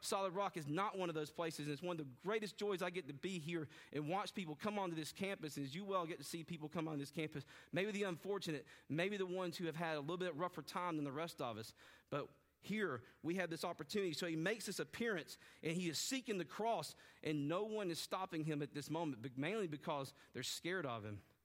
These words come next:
But he has a right as he makes this appearance,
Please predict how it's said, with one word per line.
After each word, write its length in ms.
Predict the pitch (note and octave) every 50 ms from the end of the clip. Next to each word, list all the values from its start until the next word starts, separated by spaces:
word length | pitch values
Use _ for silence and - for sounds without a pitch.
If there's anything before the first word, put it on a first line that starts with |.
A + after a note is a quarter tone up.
| _ _ _ _ _ _ _ _ _ _ _ _
But 100 | C3 B2+
he 80 | B2+
has 220 | B2 E3 F#3 F3 E3
a 40 |
right 520 | C#3+ B2 A#2+ D3+ E3 E3+ B2+ G2+ - - - - - - _ _ _ - _ _ _ -
as 100 | C3+ C3
he 100 | C#3 C#3+
makes 300 | C3+ C#3+ E3 F#3 F3 -
this 160 | E3+ D3 -
appearance, 600 | B2 - - - F3 F#3+ D#3+ A2+ - - -